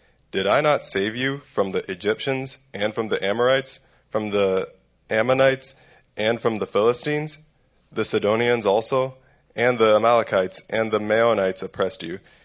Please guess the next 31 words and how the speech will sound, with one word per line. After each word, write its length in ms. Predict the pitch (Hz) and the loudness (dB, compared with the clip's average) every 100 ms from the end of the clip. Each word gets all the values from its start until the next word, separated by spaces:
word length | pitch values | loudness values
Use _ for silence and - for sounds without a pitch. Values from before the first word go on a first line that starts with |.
| _ - | _ -10
and 120 | 104 | -6
you 140 | 113 120 | -6 -4
cried 320 | 127 117 117 | 2 4 6
out 200 | 117 - | 4 2
to 100 | 98 | -4
me, 240 | 92 90 _ _ _ | -6 -10 _ _ _
and 160 | 107 | 0
I 120 | 113 117 | 2 2
saved 420 | - 127 120 110 | 2 0 0 -2
you 180 | 104 101 | -4 0
out 160 | 104 | 0
of 140 | 107 101 | 0 0
their 140 | 98 | -2
hand. 360 | 107 98 92 - _ _ _ _ _ _ _ - | -2 -4 -4 -12 _ _ _ _ _ _ _ -4
Yet 400 | 107 107 - 110 | 2 2 0 -4
you 160 | 120 | -4
have 200 | 123 120 | -2 -2
forsaken 540 | 120 113 120 117 101 92 | -2 0 0 0 -2 -6
me 200 | 90 - _ - | -8 -14 _ -8
and 120 | 110 | -4
have 140 | 113 107 | -2 0
served 300 | 120 117 110 | 0 0 2
other 260 | 117 107 | 2 2
gods. 480 | 82 64 - - - _ _ | 0 -6 -8 -10 -10 _ _
Therefore 580 | 113 117 127 120 117 120 | 2 4 4 4 2 0
I 140 | 101 95 | -2 -2
will 140 | 90 | -2
save 260 | - 104 104 | 0 0 0
you 100 | 104 | -2
no 160 | 101 | 0
more. 360 | 104 87 78 | 0 -2 -2